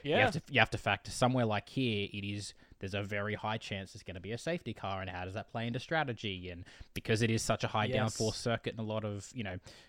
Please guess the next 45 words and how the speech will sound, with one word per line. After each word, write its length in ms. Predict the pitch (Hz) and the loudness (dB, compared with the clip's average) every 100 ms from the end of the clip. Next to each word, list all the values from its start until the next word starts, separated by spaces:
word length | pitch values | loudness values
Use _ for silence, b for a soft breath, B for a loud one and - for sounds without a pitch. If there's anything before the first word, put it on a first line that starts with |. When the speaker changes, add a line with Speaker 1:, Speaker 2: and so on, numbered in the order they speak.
| B - | B -2
Speaker 1:
a 20 | |
lot 140 | 117 110 | 2 2
of 80 | |
corners 460 | - 123 117 110 95 | 2 2 2 2 0
and 80 | 98 | -2
a 40 | |
lot 120 | 101 107 | 0 0
of 80 | |
braking 360 | 101 120 113 110 | 2 2 2 -2
zones, 280 | - 98 90 | -4 -6 -8
it's 80 | - | -6
hard 220 | 95 95 | -4 -2
on 80 | 98 | -4
tires, 640 | - 120 117 101 92 92 | 0 2 2 0 -4 -6
and 100 | 92 | -10
it's, 140 | 92 | -8
uh, 100 | 104 101 - - | -6 -8 -10 -12
because 240 | 117 110 | -8 -8
it's 100 | 101 | -6
so 180 | - 113 | 0 0
hot, 360 | - - 120 110 | 0 0 0 0
the 80 | 104 | -8
tires 320 | 101 98 101 | -4 -2 2
overheat 460 | 101 101 135 127 | 2 2 0 -2
and 80 | 101 | -4
they 60 | 101 | -6
grain 320 | 127 123 117 | 0 2 2
really 240 | 110 101 92 | 0 -2 -4
easily. 300 | 95 135 131 | -4 -2 0
Speaker 2:
Yep, 120 | 160 | 0
Speaker 1:
So 160 | 107 95 | 0 0
Speaker 2:
yep. 260 | 147 95 B B B | 0 -2 B B B
Speaker 1:
s-, 160 | - - - - | -10 -8 -6 0
pit 140 | 151 | 2
stop 180 | - 127 | 2 -2
strategies 460 | - 120 107 101 95 | 0 0 0 -2 -6
come 180 | - 95 | -4 -4
into 260 | 95 - | -4 -4
it 80 | 95 - _ | -6 -6 _
a 80 | - | -4
hell 260 | 107 120 117 | 4 4 4
of 60 | 101 | 0
a 40 | |
lot. 280 | 95 87 87 - - | -4 -6 -8 -8 -2
Um, 580 | 95 92 90 90 85 | 0 0 -2 -4 -10